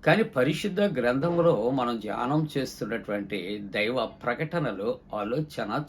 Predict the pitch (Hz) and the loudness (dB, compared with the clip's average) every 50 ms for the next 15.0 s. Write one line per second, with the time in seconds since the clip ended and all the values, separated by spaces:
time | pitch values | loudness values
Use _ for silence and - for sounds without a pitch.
0 | - 110 104 107 - - - 107 104 104 95 101 98 95 - 98 95 92 92 90 | -2 -2 -2 -2 -4 -6 -6 -4 -4 -2 -4 -4 -6 -6 -6 -6 -6 -6 -6 -8
1 | 90 90 90 87 - 95 95 92 95 82 82 - - - - - - - - - | -8 -10 -10 -10 -10 -10 -8 -8 -8 -8 -10 -12 -16 -20 -20 -20 -20 -20 -20 -20
2 | - - - - - - - - - - - - - - - - - - 104 107 | -20 -20 -20 -20 -20 -20 -20 -20 -20 -20 -20 -20 -20 -20 -20 -20 -16 -14 -10 -4
3 | 104 123 135 160 196 202 208 220 - - 202 196 196 196 - 202 190 160 - 120 | -2 4 6 6 6 6 4 2 2 0 0 0 0 0 0 0 0 0 -2 -2
4 | 117 131 156 151 165 160 151 147 - - 151 131 104 104 117 127 127 104 98 98 | -2 -2 -2 -2 0 0 -2 -2 0 -2 -2 0 0 -2 -4 -4 -6 -4 -2 0
5 | 107 113 120 135 127 123 123 123 113 107 110 113 110 107 107 101 104 101 95 101 | 0 2 2 0 0 -2 -4 -2 -2 -2 -2 -2 -4 -4 -4 -4 -4 -4 -4 -6
6 | 90 90 90 90 87 98 98 - - - - - - - - - - - _ - | -6 -8 -10 -10 -10 -12 -16 -16 -20 -20 -20 -20 -20 -20 -20 -20 -20 -20 _ -20
7 | - - - - _ - - - - - - - - - - - - - - - | -20 -20 -20 -20 _ -20 -20 -20 -20 -20 -20 -20 -20 -20 -20 -20 -20 -20 -20 -20
8 | - - - - - - - - - - 139 170 175 - - - - 175 175 185 | -20 -20 -20 -20 -18 -14 -14 -12 -4 0 0 0 0 -2 -6 -6 -4 -2 0 0
9 | 175 170 165 160 - 104 104 110 120 131 135 139 139 143 123 127 117 113 110 110 | 2 2 2 0 0 -2 -2 -2 -2 -2 -2 0 -2 -2 -2 -2 -2 -2 -2 -2
10 | 113 113 110 107 92 85 95 98 - - 127 117 113 98 101 101 - - 110 104 | -2 -4 -4 -4 -4 -4 -6 -6 -8 -6 -6 -6 -4 -4 -6 -8 -8 -8 -10 -10
11 | 98 - 147 170 - - - - - - - - - - - - - - 120 113 | -4 -2 -2 -2 -2 -4 -8 -12 -18 -20 -20 -20 -20 -20 -20 -20 -10 -6 -4 -4
12 | 110 143 170 156 190 185 190 - 196 190 185 175 156 - 170 165 151 147 135 131 | -2 -2 -2 -2 -2 -6 -4 -4 -4 -2 -2 -4 -4 -4 -2 -2 -2 -2 -4 -6
13 | 123 104 - 123 107 98 92 90 98 113 120 123 120 123 120 107 107 98 104 117 | -4 -2 -2 -2 -2 -2 -4 -2 -2 0 0 0 -2 -2 -4 -4 -2 0 0 2
14 | 139 151 151 151 156 156 151 151 151 - - 143 139 135 131 123 110 120 107 - | 4 4 4 4 4 4 4 2 0 0 -2 -2 0 0 0 0 0 -2 -6 -6